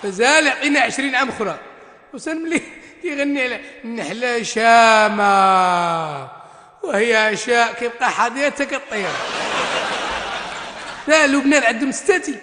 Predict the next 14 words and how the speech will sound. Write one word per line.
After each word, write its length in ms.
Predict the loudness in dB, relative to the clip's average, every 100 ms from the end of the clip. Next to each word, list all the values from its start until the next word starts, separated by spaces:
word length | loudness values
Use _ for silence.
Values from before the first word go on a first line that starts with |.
| -4
تبارك 260 | 0 0 0
الله. 240 | -2 -2 -6 -18 -20 -20 -20 -20 -18
شعرهم 460 | -6 -2 0 2
ما 80 | 2
مشطوش 520 | 4 2 0 -2 0
من 120 | 2 0
اثنين 300 | 2 2 2
وسبعين. 560 | 0 -2 0 2 0 -6 -8 -8 -6 -6 -4 -4 -4 -4 -4 -4 -6 -6 -8 -8 -10 -12 -12 -14 -14 -14 -16 -18 -20 -20 -20 _
المونستاج 520 | -8 -6 -4 0 2 2
عندو 300 | 0 -2 -2
كي 80 |
القصة 380 | -2 0 2 2
فوق 260 | 2 -2 -2
نانفو. 340 | 0 0 -2